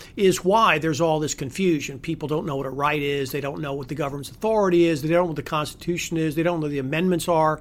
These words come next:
They don't know what interstate commerce is. There's no agreement about anything. And by having this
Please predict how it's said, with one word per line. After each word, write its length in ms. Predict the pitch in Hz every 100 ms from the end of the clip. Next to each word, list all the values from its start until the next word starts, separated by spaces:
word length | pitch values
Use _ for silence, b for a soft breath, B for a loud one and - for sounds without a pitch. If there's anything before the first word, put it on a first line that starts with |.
| B B B
They 80 | -
don't 100 | 196
know 60 | 190
what 100 | 180
interstate 380 | 170 - 156 -
commerce 480 | 190 190 190 -
is. 260 | 180 165 156
There's 220 | 185 180
no 120 | 254
agreement 360 | 233 165 196 180
about 200 | 147 139
anything. 480 | 131 113 - - - B B B B
And 220 | 175 156
by 220 | 156 147
having 560 | - 233 247 185 165 123
this 480 | 180 160 - -